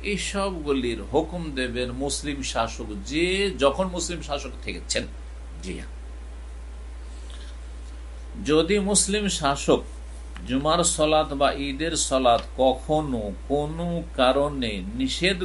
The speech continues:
করেন, তাহলে তাদের আনুগত্য করা ফরজ। আর যখন মসজিদে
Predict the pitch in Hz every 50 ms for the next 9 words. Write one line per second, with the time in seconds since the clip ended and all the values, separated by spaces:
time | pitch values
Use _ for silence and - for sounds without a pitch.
0 | - - 156 139 120 113 104 85 - - - - - - - - - - - -
1 | - - - 117 117 123 123 131 127 131 127 120 - - 120 123 120 131 120 -
2 | - 123 131 127 123 113 113 113 - - 95 - - 85 85 - - - 82 85
3 | 82 - - - - - - - - - - - - - - - - - - -
4 | - - - - - - - - - - - - - - - - - - - -
5 | - - - - - - - - - - - - - - - - - - - -
6 | - - - - - - - - - - 127 143 156 151 151 185 180 180 196 196
7 | 190 180 170 175 165 - - - - 226 190 175 165 147 143 160 - -